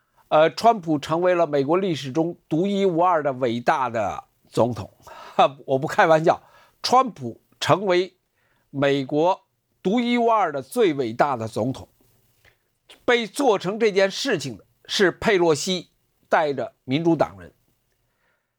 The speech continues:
佩洛西带着民主党人在这一次大选中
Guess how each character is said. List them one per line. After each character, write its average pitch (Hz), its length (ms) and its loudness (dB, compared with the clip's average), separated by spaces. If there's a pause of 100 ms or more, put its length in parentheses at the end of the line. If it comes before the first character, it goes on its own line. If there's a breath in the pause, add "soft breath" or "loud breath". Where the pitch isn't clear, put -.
(220)
佩 277 180 0
洛 240 140 2
西 247 440 -6 (100)
带 226 200 4
着 190 100 -2
民 208 260 -4
主 240 120 2
党 151 260 0
人 165 240 -2
在 196 280 0
这 233 200 -2
一 202 120 -2
次 190 180 -2
大 180 240 2
选 135 240 -4
中 180 220 2